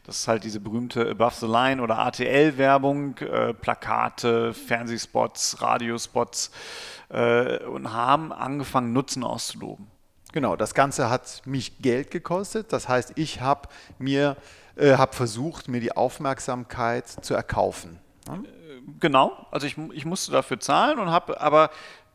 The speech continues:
Speaker 1: konsequent vom Produkt aus gedacht. Und hab
Speaker 2: Mhm.
Speaker 1: gesagt, das ist mein Produkt und das kann es.
Speaker 2: Es ist lecker, es schmeckt gut, äh, ähm,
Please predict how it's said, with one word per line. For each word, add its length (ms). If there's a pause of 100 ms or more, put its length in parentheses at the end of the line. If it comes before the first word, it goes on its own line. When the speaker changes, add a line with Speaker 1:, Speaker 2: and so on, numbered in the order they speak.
(300)
Speaker 1:
konsequent 800 (640)
vom 220
Produkt 280
aus 160
gedacht. 380 (460)
Und 100
hab 80
Speaker 2:
Mhm. 60
Speaker 1:
gesagt, 240
das 120
ist 120
mein 200
Produkt 380
und 180
das 220
kann 240
es. 320 (340)
Speaker 2:
Es 140
ist 160
lecker, 480
es 80
schmeckt 300
gut, 440 (100)
äh, 500 (420)
ähm, 580